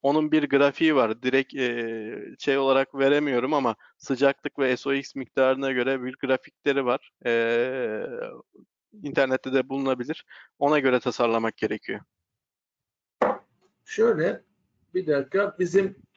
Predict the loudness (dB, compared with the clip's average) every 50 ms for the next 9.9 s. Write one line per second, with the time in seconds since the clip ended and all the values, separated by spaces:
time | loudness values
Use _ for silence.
0 | _ _ _ -6 0 0 2 2 2 2 2 2 2 0 -2 -8 _ -2 -2 0
1 | 0 -2 -4 -6 -10 -18 -20 _ _ -12 -6 -4 -2 -2 -2 -2 -2 -2 -2 0
2 | -2 2 2 2 2 2 2 0 0 0 0 0 0 0 0 0 -2 -2 0 0
3 | 0 -2 -2 -4 -6 -6 -4 -2 -2 0 0 2 2 0 0 -2 -2 -4 -4 -2
4 | -2 -2 -4 -4 -2 -2 -2 -2 -2 -6 _ _ _ _ _ _ -2 0 0 2
5 | 2 2 2 2 2 0 0 -2 -4 -6 -4 -4 -6 -6 -6 -8 -10 -6 -4 -2
6 | 0 0 0 0 -2 -2 -2 -4 -8 _ _ _ _ -20 -20 _ _ _ -8 -4
7 | -2 -2 -2 -2 0 0 0 2 2 0 0 0 -4 _ _ _ _ _ _ _
8 | _ _ -10 -6 -4 -2 -2 -2 -4 -4 -4 0 0 2 4 4 4 2 0 -2
9 | -10 -6 -4 0 0 0 2 2 0 0 2 2 2 2 2 -2 -4